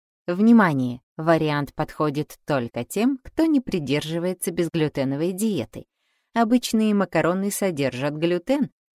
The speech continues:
И нет никакой гарантии, что ваш ребёнок не захочет попробовать материал на зуб. Лепите из глины, обычной и полимерной,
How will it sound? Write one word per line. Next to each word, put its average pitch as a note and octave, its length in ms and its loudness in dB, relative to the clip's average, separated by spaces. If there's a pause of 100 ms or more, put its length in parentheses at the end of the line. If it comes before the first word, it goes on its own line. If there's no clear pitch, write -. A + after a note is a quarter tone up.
(160)
И F3+ 100 0
нет E3 340 0
никакой D3+ 440 -4
гарантии, C3+ 560 -2
что A3 200 -4
ваш G#3 240 -4
ребёнок G#3 480 -2 (200)
не G#3+ 160 2
захочет E3 540 -2
попробовать D3+ 640 -2
материал D3+ 500 -2
на D#3+ 160 -4
зуб. E3+ 300 -10 (840)
Лепите G3+ 600 0
из G3 180 -4
глины, F#3 460 -2 (380)
обычной D#3 600 0
и C4 200 -2
полимерной, A#3+ 840 2